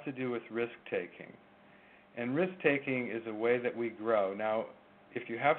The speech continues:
skills to fall back on, that's a very good thing. But my, I guess the best advice I could give your listeners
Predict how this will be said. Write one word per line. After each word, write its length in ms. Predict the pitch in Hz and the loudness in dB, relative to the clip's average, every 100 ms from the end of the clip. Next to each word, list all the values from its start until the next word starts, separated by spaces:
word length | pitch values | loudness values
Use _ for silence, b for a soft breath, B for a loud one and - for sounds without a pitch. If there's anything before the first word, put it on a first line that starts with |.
| - | 0
skills 280 | - 160 160 160 | 4 6 6 0
to 60 | 139 | -6
fall 240 | 147 135 | 2 2
back 340 | 127 131 131 131 | 4 2 2 2
on, 240 | 123 120 | 0 0
that's 220 | 110 110 110 | 0 0 -2
a 40 | |
very 240 | 104 107 110 | -6 -4 -6
good 200 | 110 101 - | -8 -12 -4
thing. 220 | 113 87 - b b b | -2 -2 -8 b b b
But 100 | 117 | -6
my, 240 | 113 120 120 - - - - - | 2 4 4 -2 -20 -20 -20 2
I 80 | 139 | 2
guess 220 | 139 190 190 - | 6 4 4 -6
the 80 | 117 - - - - | -8 -10 -20 -10 2
best 240 | 175 175 | 2 2
advice 360 | 156 127 123 123 | -8 0 2 2
I 100 | 117 | -2
could 220 | 113 117 107 | -6 -8 -8
give 200 | 120 113 | -10 -8
your 140 | 113 | -8
listeners 460 | 110 110 - 107 | -8 -10 -10 -10